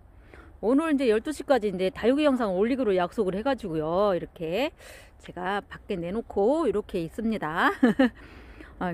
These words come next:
기존에 있던 아이들이 거의 다 기존에 있던 아이들이고, 또 전에 소개시켜드리지 않은 다른 다육이까지 해서, 어, 소개를 시켜드릴 건데요.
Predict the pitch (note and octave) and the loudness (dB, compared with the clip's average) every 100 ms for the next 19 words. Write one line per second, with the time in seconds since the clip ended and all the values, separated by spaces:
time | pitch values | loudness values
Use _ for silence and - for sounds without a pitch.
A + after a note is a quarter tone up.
0 | - C4+ F4+ F4 C4+ D#4 B3 G#3 F#3 F3+ | 0 2 4 2 4 6 6 4 2 2
1 | F3+ G3+ F#3+ F3 - - - - - G3 | 2 2 2 0 -10 -14 -20 -20 -10 -4
2 | G#3+ G#3+ G3+ G3+ F3+ F#3 F#3+ F3+ F3+ F3+ | 0 0 0 -2 -2 -2 -2 0 0 4
3 | B3 G#3+ D#3+ - - - - F3 F#3+ C#4+ | 6 6 4 -6 -20 -16 -6 -2 2 4
4 | A3 - F3 F3 F3 C#4+ D4 E4 D#4+ - | 4 0 -6 -6 -4 -4 2 4 4 0
5 | - A#3+ G3+ E3+ F3 E3 F3 A#3+ F#4 - | -2 0 0 -2 -2 -2 0 0 0 -4
6 | - G#3+ F#3 F#3 - F#3 F#3+ F#3 F3+ D#3+ | -10 -4 -2 -2 -2 -2 0 0 -2 0
7 | G#3+ B3 D#4 C#4+ - - - - - - | 0 2 0 0 -4 -14 -14 -12 -12 -10
8 | - E3+ E3 E3 E3 E3 E3+ F#3 - - | -6 -4 -2 -2 -4 -4 -6 -8 -10 -12
9 | - - - - - - - - - - | -10 -10 -10 -12 -12 -12 -12 -12 -12 -12
10 | - - - - C#4+ E4+ C#4+ A3+ G#3+ G#3+ | -12 -12 -12 -8 0 2 6 8 8 8
11 | G#3 - E4 - E3+ F3 F3+ E3+ G#3 D#4 | 4 0 2 2 2 -4 -4 -2 0 0